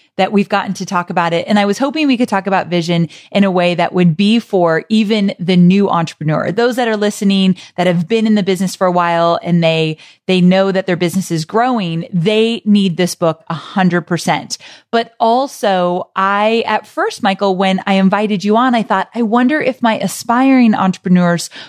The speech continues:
will see the value in it." And I think if, if I don't toot our own horns, I think we did a very good job of saying, even when you're starting out, where the value of a vision comes into growing your business. Do you think we, do you think we nailed it?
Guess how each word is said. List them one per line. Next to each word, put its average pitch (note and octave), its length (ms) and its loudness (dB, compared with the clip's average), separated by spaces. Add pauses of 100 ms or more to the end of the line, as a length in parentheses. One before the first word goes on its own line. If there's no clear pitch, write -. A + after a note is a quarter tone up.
will G#3 140 0
see A#3 300 0
the F#3+ 140 0
value F#3+ 540 0
in D3 140 -2
it." D3 260 -2
And G3+ 80 0
I G3+ 100 0
think - 300 -2 (180)
if, G3 380 -4
if G3 140 -2
I F#3 100 0
don't G3 240 -4
toot A#3 180 0
our F#3 120 0
own F3+ 160 2
horns, F#3+ 460 0 (220)
I G#3+ 100 0
think C4 160 -2
we D#4 100 -4
did A3+ 160 0
a G3 40 -2
very A3+ 360 -2
good G3 180 -2
job G#3 260 -2
of F#3+ 140 -4
saying, F#3 380 0 (260)
even C#4 400 2
when C4 200 2
you're A3+ 140 2
starting G#3 520 0
out, G#3+ 420 0
where A3+ 640 0
the G3 180 -2
value G3 680 0
of F#3 160 0
a F3+ 80 0
vision F3 640 -2 (220)
comes G3 300 0
into G3 320 2
growing F3+ 440 2
your E3+ 120 0
business. F3 520 -4
Do F#3+ 80 0
you F#3+ 40 4
think A3 180 2
we, A3+ 180 0
do G#3+ 180 -2
you C4+ 60 2
think E4+ 160 -4
we A4 140 0
nailed B3+ 300 0
it? D4 200 0